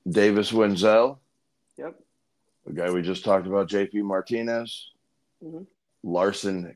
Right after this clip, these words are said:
Speaker 1: Kindreich.
Speaker 2: Kindreich.
Speaker 1: Iron, Ian, or Ian Moeller. And,
Speaker 2: Mm.
Speaker 1: uh, a guy that we talked about yesterday on the Down on the Farm show,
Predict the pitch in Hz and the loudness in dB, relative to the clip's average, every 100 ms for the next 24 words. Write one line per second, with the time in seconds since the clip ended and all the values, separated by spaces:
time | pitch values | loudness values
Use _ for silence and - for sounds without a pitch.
0 | _ - 107 110 107 110 113 131 - - | _ -6 -4 -2 -2 0 0 0 -10 -20
1 | _ _ _ _ - 147 156 151 151 139 | _ _ _ _ -20 -16 -14 -12 -12 -12
2 | - - _ _ _ _ - 98 104 101 | -16 -20 _ _ _ _ -2 0 0 -2
3 | 95 90 80 _ - 107 117 120 107 101 | -4 -6 -12 _ -2 2 2 0 -4 -8
4 | 87 - 98 - 101 78 104 127 123 117 | -12 -14 -14 -4 -2 -2 -2 0 0 0
5 | 113 120 123 131 139 139 _ _ _ _ | 2 4 4 2 -2 -6 _ _ _ _
6 | _ _ 87 90 87 78 - 98 90 82 | _ _ -2 0 -2 -4 0 4 4 2
7 | - 87 98 101 98 92 107 98 92 98 | -2 -4 -2 -2 -2 -4 -4 -2 -4 -4
8 | 90 95 - 98 92 87 90 90 82 98 | -2 -6 -6 -6 -4 -4 -4 -6 -6 -4
9 | 95 92 87 - 104 98 92 - 90 87 | -2 -4 -6 -4 -2 -2 -4 -2 -2 -2